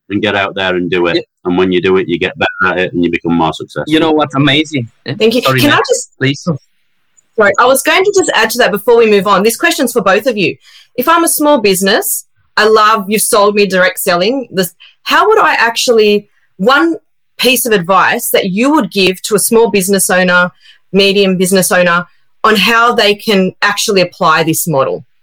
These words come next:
Speaker 3: If there was one tip you could give them.
Speaker 1: But do you wanna go
Speaker 3: That
Speaker 1: first,
Speaker 3: can be
Speaker 1: Chris?
Speaker 2: Uh, well, I'm not the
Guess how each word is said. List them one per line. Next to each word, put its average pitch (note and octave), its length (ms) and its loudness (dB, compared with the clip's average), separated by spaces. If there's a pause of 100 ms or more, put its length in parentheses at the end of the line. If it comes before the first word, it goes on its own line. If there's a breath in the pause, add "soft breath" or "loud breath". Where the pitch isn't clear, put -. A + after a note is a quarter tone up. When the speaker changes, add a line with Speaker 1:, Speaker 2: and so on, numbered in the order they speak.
(100)
Speaker 3:
If A#3 120 -2
there A#3+ 100 4
was A3 180 0
one B3 300 2
tip A3+ 260 -4
you G#3 60 -2
could F3 160 -4
give E3+ 160 -2
them. C#3+ 260 -4 (1080)
Speaker 1:
But C3+ 120 2
do C3+ 40 2
you D#3 80 4
wanna D3+ 180 4
go D3 140 4
Speaker 3:
That C3+ 180 -2
Speaker 1:
first, D#3 140 2
Speaker 3:
can A3+ 100 2
be F3 60 2
Speaker 1:
Chris? F3 260 -4 (220)
Speaker 2:
Uh, G3 480 -2 (640 soft breath)
well, E3+ 180 0
I'm F3+ 140 -2
not E3 200 -2
the C#3 420 0